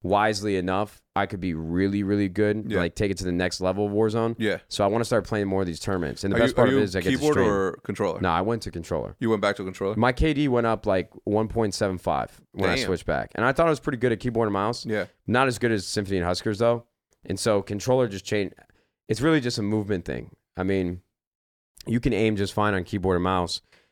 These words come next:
Speaker 1: But the other thing is, it's, uh, it's the close range gunfights that fuck you up. Close
Speaker 2: Yeah.
Speaker 1: to mid range.
Speaker 2: Yeah.
Speaker 1: Because if this tripod in front of me was somebody that I need to shoot in Warzone, with aim assist and a controller, I've d-, done it my whole life. That's a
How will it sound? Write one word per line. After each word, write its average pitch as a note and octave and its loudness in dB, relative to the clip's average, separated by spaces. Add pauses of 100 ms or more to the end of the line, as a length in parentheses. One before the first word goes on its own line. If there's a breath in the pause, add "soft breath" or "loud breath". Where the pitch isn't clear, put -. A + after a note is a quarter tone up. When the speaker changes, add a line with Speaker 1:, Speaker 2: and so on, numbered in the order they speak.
(360 soft breath)
Speaker 1:
But A2 0
the A2+ 2
other B2+ 2
thing B2 -2
is, G#2 0
it's, F#2 -6
uh, G2+ 0
it's - -4
the G#2 -4
close A#2 0
range G2 0
gunfights F#2 -2
that D2+ -8
fuck - -4
you E2+ -2
up. C2+ -8
Close C#3+ 2
Speaker 2:
Yeah. - -10
Speaker 1:
to A#2+ -8
mid A2 0
range. D2 -6 (320)
Speaker 2:
Yeah. G2+ 0
Speaker 1:
Because A2+ 2 (560)
if G#2+ -4
this D3 0
tripod A#2+ 4
in G#2 -6
front A2 0
of A2+ 0
me A#2+ 0
was F#2 2
somebody A2 2
that G#2 4
I G2+ 2
need G2+ 0
to F#2 -6
shoot - -4
in F2+ -2
Warzone, A2+ 2 (960)
with G#2+ 0
aim C3 2
assist A#2 0
and G#2+ -2
a - -2
controller, G#2 2
I've F#2 0
d-, G2 0
done G#2+ 0
it G#2 0
my G2 2
whole G#2 2
life. G2+ 2 (440)
That's G#2+ 0
a G#2 2